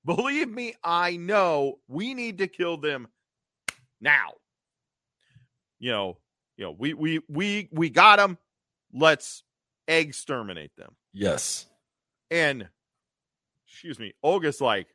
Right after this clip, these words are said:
Speaker 1: "What? What are you talking about? We caught them. We didn't catch them. I caught them. I caught them by my, myself.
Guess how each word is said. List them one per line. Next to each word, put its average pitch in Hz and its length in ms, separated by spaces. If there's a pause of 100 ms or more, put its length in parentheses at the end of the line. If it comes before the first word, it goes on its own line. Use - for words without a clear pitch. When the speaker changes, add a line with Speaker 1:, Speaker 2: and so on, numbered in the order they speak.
(240)
Speaker 1:
"What? 494 340 (480)
What 403 120
are 427 60
you 403 100
talking 285 420
about? 170 280 (320)
We 165 440 (240)
caught 175 480
them. 147 300 (580)
We 277 100 (560)
didn't 294 180
catch 175 460
them. 415 100 (640)
I 427 480
caught 226 440
them. 143 200 (100)
I 254 220
caught 226 340
them 233 140
by 196 200
my, 196 220
myself. 185 600